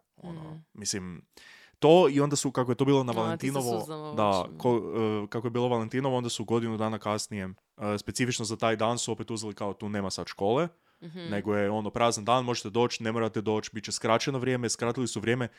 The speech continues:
Speaker 1: specifično kako ne bi došli do dva sata, da
Speaker 2: A.
Speaker 1: ne bi na točnu godišnjicu bilo nekakvih
Speaker 2: A,
Speaker 1: sranja.
Speaker 2: uf.
Speaker 1: I onda su
Speaker 2: Da
Speaker 1: ono
Speaker 2: uopće
Speaker 1: baš
Speaker 2: moraš o tome mislit.
Speaker 1: Da moraš o tome mislit. Jer me,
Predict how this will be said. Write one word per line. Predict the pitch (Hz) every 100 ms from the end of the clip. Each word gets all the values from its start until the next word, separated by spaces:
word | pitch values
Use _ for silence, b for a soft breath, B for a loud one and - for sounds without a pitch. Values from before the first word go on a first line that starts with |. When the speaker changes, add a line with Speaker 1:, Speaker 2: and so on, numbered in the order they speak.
| B
Speaker 1:
specifično | - - 98 131 135 117
kako | 110 104
ne | 117
bi | 110
došli | 107 110 104
do | 98 101
dva | 87 98
sata, | - 95 85 87 - _ _ _ _ _ _ 85
da | -
Speaker 2:
A. | 104
Speaker 1:
ne | 113
bi | 110
na | 110 113 110
točnu | 104 - 117 113 - 104
godišnjicu | 95 107 101 - 92 92
bilo | 104 95
nekakvih | 95 95 92 95 87 -
Speaker 2:
A, | 214 208 190 165 160 160
Speaker 1:
sranja. | 113 98 - 78
Speaker 2:
uf. | 73 - B B
Speaker 1:
I | 104
onda | 113
su | -
Speaker 2:
Da | 120
Speaker 1:
ono |
Speaker 2:
uopće | 113 117
Speaker 1:
baš | 123
Speaker 2:
moraš | 285 -
o |
tome | 277 226 208
mislit. | 233 - -
Speaker 1:
Da | 143
moraš | 139 175 170 -
o | 131
tome | 139 139 135
mislit. | 117 117 113 101 87 - - _ -
Jer | 147 143
me, | 151